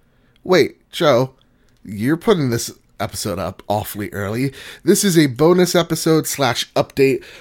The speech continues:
about what we're doing for the foreseeable future, uh, for the podcast. So, with all that said, and with all that out of the way, the greatest co-host who ever is and whoever will be,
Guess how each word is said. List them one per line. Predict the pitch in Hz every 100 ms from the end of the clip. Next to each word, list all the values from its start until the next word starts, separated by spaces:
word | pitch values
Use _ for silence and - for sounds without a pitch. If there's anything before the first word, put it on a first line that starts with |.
| -
about | 98 113 95
what | 120 143 160 143
we're | 151 143
doing | 127 143 139 131 120 - -
for | - 175
the | 143
foreseeable | - 139 135 185 185 156 139
future, | 135 135 139 123 110 - - - _
uh, | - 113 107
for | - - 143 127
the | 131
podcast. | - 107 98 - 90 64 -
So, | - 170 127 135 -
with | 107
all | 127 139
that | 156 160
said, | - 127 151
and | 160 107
with | 123
all | 135 151
that | 165 165
out | 160
of | 170
the |
way, | 175 135
the | 139
greatest | 120 139 156
co-host | 185 180 180 175
who | 185
ever | 180 190
is | 190 196
and | 185
whoever | 196 190 185 190
will | 208 214
be, | 131 98 101